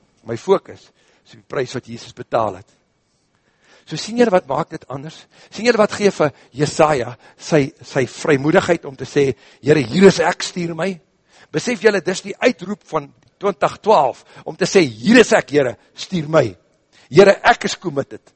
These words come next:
aan die koninkryk. Gebruik my. Ek meld aan om deel te wees van die koninkryk. Stuur my." Ek sal moet stop. So laat ek stop. Ek het nog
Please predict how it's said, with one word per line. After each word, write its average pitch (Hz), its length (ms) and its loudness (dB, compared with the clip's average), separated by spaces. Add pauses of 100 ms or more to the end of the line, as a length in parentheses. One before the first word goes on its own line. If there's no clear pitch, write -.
(460)
aan 156 140 0
die - 80 -12
koninkryk. 147 520 -8 (220)
Gebruik 170 460 2
my. 156 160 6 (360)
Ek - 160 -2 (140)
meld 165 260 2
aan 147 280 2 (440)
om 139 220 -4
deel 214 260 10
te 170 140 -4
wees 120 240 -6
van 120 140 -10
die 117 60 -18
koninkryk. 110 480 -16
Stuur 117 280 -12
my." 82 140 -20 (1400)
Ek - 80 -20
sal 135 140 -10
moet - 160 -14
stop. - 340 -14 (1800)
So - 160 -4
laat 127 180 0
ek 127 120 -16
stop. - 300 -16 (2000)
Ek - 60 -20
het 107 100 -18
nog 95 160 -20